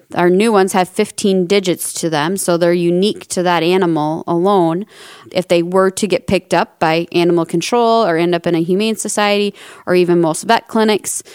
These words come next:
um, you're able to scan them, and that microchip then can be linked back to your name and phone number. So that way somebody has access to being able to get, get in hold of you to let you know that, "Hey, we found them today."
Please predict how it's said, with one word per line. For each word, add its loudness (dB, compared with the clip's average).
um, 2
you're 0
able 2
to -4
scan 0
them, 4
and 2
that 0
microchip -2
then 0
can 0
be 2
linked -2
back -2
to -4
your 0
name 2
and 0
phone 2
number. 0
So 0
that 4
way 4
somebody 0
has -2
access -4
to -6
being 0
able -2
to -8
get, -6
get -2
in 0
hold 0
of -2
you 0
to -10
let 0
you 2
know 2
that, -4
"Hey, 0
we -2
found 0
them -2
today." -8